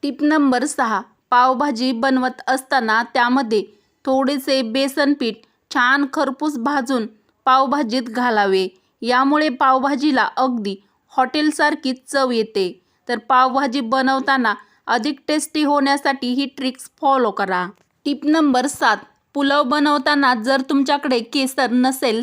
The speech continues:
तर त्यामध्ये गाजर घातल्याने पुलावाला केशरी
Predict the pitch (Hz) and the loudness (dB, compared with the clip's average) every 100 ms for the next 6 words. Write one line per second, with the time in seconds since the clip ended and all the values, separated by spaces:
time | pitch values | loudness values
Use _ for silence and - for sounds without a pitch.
0 | - 262 202 190 _ _ _ - 262 285 | -4 -2 -2 -4 _ _ _ -2 0 2
1 | 302 254 277 240 262 254 285 269 277 277 | 2 0 -2 0 0 2 0 0 -2 0
2 | 277 277 233 233 - 254 254 262 262 202 | 0 2 0 -4 -4 0 2 2 2 -2
3 | - _ _ _ - 269 262 269 240 | -6 _ _ _ -4 -2 0 -2 -2